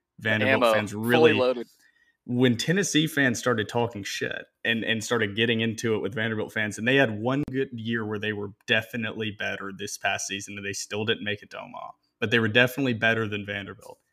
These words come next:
Speaker 1: What they did is they just filled Vanderbilt fans' gun with bullets. They just filled the chamber. They loaded up the revolver, and you have so many shots you can shoot now, because every time you brought up baseball before, Tennessee fans say, "Nobody cares about that. We don't care about that."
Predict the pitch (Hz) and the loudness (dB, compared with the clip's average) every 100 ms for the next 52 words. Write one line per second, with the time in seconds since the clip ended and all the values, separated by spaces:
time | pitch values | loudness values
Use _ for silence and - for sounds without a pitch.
0 | _ _ _ 113 156 175 123 135 113 110 | _ _ _ 2 2 2 4 2 2 0
1 | 131 123 - - _ 131 135 143 139 135 | 0 -2 -6 -14 _ -2 0 0 -2 -6
2 | - 110 117 117 117 - - 107 101 101 | -6 -2 -2 0 -2 -2 -2 -2 -2 -4
3 | 98 - 104 98 95 90 _ _ 95 98 | -8 -6 -4 -6 -10 -16 _ _ -8 -6
4 | - 95 87 - 110 117 110 - 123 120 | -4 -6 -6 0 4 4 2 -2 2 2
5 | 120 110 113 107 104 98 98 98 101 101 | 0 -2 0 0 -2 -6 -8 -6 -4 0
6 | 110 117 113 - 110 107 101 98 95 95 | 2 2 0 0 -2 -2 -4 -6 -8 -10
7 | 92 - - - _ 110 104 101 120 123 | -12 -14 -20 -20 _ 4 4 2 0 2
8 | 123 113 - - 123 117 113 107 104 95 | 4 2 0 0 0 0 -2 0 2 0
9 | - 95 95 - 95 98 98 101 107 95 | -2 -8 -8 -6 -6 -6 -6 -4 -4 0
10 | 117 120 147 151 143 131 127 110 110 113 | 2 2 0 -2 0 0 0 0 0 -2
11 | 101 - 113 127 - 98 92 90 - 101 | -2 -2 -2 -2 -4 -10 -10 -12 -10 -8
12 | - 110 104 107 107 101 104 107 117 131 | -6 -6 -4 -4 -4 -2 -2 -2 0 -2
13 | - - 156 - - - - - - 120 | -4 -8 -8 -8 -10 -12 -12 -14 -4 -2
14 | 123 - - 165 117 98 - - - | -2 -4 -8 -6 -4 -6 -10 -10 -16